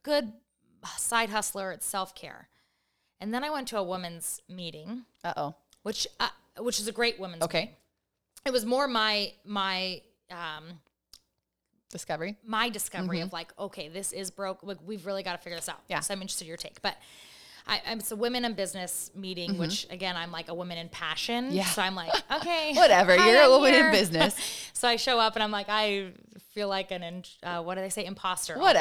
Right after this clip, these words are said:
Speaker 2: Whatever. Okay.
Speaker 1: Anyways.
Speaker 2: That's a whole other conversation.
Speaker 1: Yes, we won't go there.
Speaker 2: <laughs>
Speaker 1: So, um, this woman was up doing a really great talk about, like,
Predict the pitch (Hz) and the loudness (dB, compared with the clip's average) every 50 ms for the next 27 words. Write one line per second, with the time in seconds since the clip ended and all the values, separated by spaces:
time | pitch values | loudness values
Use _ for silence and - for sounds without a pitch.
0 | 147 156 156 160 139 - - - - 170 208 220 220 196 170 - - 208 214 220 | 6 4 2 0 -2 -4 -4 -4 -4 -2 0 0 -2 -2 -4 -4 -2 2 4 4
1 | 220 175 233 202 185 175 165 165 165 - 170 160 160 151 - - 214 185 165 - | 4 6 8 8 8 8 6 4 2 2 0 0 0 -2 -2 -2 -2 -2 -2 -4
2 | - 160 202 - 233 233 277 220 220 311 247 190 180 269 330 - - - 339 - | -6 0 2 4 6 6 8 10 10 10 10 8 6 4 4 4 2 0 0 0
3 | - - - _ 247 - - 339 294 277 262 - 269 262 254 233 214 190 190 180 | -4 -12 -16 _ -6 0 4 6 6 6 6 4 2 2 0 0 0 -2 -4 -8
4 | 175 - _ - - - - 220 - 277 262 - - 285 277 294 294 294 294 247 | -12 -16 _ -20 -20 -18 -12 -8 -6 -4 -4 -2 -2 -2 0 0 -2 -4 -4 -4
5 | 240 247 214 - - - 220 220 214 - _ _ _ - 170 - 220 208 196 185 | -2 -2 -2 -4 -4 -4 -2 -2 -4 -6 _ _ _ -20 -12 -8 -6 -6 -4 -6
6 | 175 165 165 170 254 302 302 302 226 - 262 247 254 - - - - - 226 208 | -8 -10 -6 -4 -2 -2 -2 -2 -2 -2 -2 -2 -4 -6 -8 -12 -4 0 0 0
7 | 202 202 214 196 185 175 - - 170 170 165 - | 0 0 -4 -6 -6 -6 -6 -6 -10 -12 -12 -14